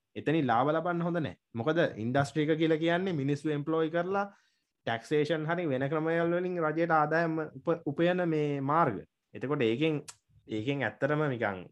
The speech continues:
ලොකු ප්‍රොෆිට් එකක් ගන්න අර ඒකේ ප්‍රොෆිට් එක අරගෙන ගිහිල්ලා මේ ගෘහස්ත විදුලි, අ, පාරිභෝගිකයන්ට දෙන්න හදනවා නම් ඒකත් එච්චර සාර්ථක නෑ කියලා මං හිතන්නේ. මං හිතන්නේ ලංකාවේ මං හිතන්නේ මේ ඔය මේ ඉන්වෙස්ට්මන්ට්ස් වලට මේ ලොකුම ප්‍රශ්නකුත් ඔය,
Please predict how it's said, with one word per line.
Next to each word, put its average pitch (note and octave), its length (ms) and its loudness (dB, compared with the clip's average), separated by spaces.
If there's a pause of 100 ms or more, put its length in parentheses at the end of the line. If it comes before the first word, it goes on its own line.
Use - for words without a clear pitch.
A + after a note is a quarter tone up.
(140)
ලොකු G#2+ 340 0
ප්‍රොෆිට් D#3 320 0
එකක් D#3+ 240 2
ගන්න D3+ 240 0
අර D3+ 160 0
ඒකේ C3+ 340 2
ප්‍රොෆිට් D#3 340 0
එක D#3+ 120 0
අරගෙන D#3+ 240 -2
ගිහිල්ලා D#3+ 360 -2
මේ A#2 320 -8
ගෘහස්ත C#3+ 500 -2
විදුලි, D3+ 400 0 (140)
අ, D3+ 200 -10
පාරිභෝගිකයන්ට D#3 640 -2
දෙන්න D#3+ 140 -2
හදනවා E3 300 -4
නම් G3+ 160 -10 (420)
ඒකත් D#3 320 -2
එච්චර E3 280 2
සාර්ථක D3+ 380 0
නෑ E3 220 -2
කියලා E3 220 0
මං D#3+ 80 -2
හිතන්නේ. D#3+ 180 0
මං B2+ 140 0
හිතන්නේ D3 260 -2
ලංකාවේ C3+ 480 2
මං C3 160 -2
හිතන්නේ B2+ 320 -4
මේ G2+ 120 -4
ඔය F#2 180 -6 (1120)
මේ G#2+ 320 0
ඉන්වෙස්ට්මන්ට්ස් B2 540 -2
වලට D#3 280 0
මේ A#2 200 0
ලොකුම G#2 360 -2
ප්‍රශ්නකුත් D3 560 -2
ඔය, C#3 160 2